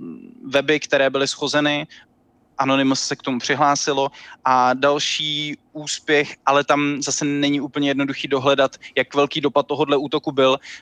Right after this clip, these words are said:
bylo, když se, eh, podařilo ovlivnit vysílání ruské státní televize, která tedy vysílá propagandu pro, pro ruské občany, a podařilo se tam na nějakou dobu, eh, zobrazovat záběry z Ukrajiny tak, aby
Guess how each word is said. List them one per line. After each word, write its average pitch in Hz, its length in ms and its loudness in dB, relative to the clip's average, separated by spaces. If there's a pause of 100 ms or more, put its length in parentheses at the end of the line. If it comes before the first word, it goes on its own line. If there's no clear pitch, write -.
bylo, 147 220 2
když 139 180 -2
se, 143 160 2
eh, 131 200 2 (340)
podařilo 143 680 0
ovlivnit 151 540 -2
vysílání 147 920 0 (240)
ruské 147 360 0
státní 143 420 0
televize, 156 640 0
která 120 320 -2
tedy 120 240 -6 (240)
vysílá 131 380 -2
propagandu 135 580 0
pro, 127 320 0
pro 127 240 -4
ruské 135 300 -2
občany, 135 420 0 (220)
a 127 60 0
podařilo 143 420 2
se 139 120 -6
tam 143 180 2
na 143 60 4
nějakou 143 420 2
dobu, 139 500 -4
eh, - 360 -4 (520)
zobrazovat 139 640 2
záběry 135 460 2
z - 120 -4
Ukrajiny 131 520 0
tak, 131 280 -4
aby 127 400 -2